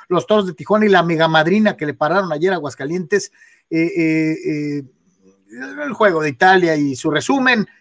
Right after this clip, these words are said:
eh, la despedida de Sergio Ramos del Real Madrid y toda, toda la información que requieres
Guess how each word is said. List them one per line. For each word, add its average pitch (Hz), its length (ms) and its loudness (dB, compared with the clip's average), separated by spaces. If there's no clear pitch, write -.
eh, 165 180 2
la 226 180 4
despedida 180 500 0
de 143 80 -2
Sergio 160 300 -4
Ramos 151 320 0
del 127 140 -4
Real 147 160 -2
Madrid 202 320 -2
y 151 120 -16
toda, 208 640 4
toda 180 580 2
la 143 180 -6
información 123 720 -10
que 127 140 -10
requieres 139 560 -2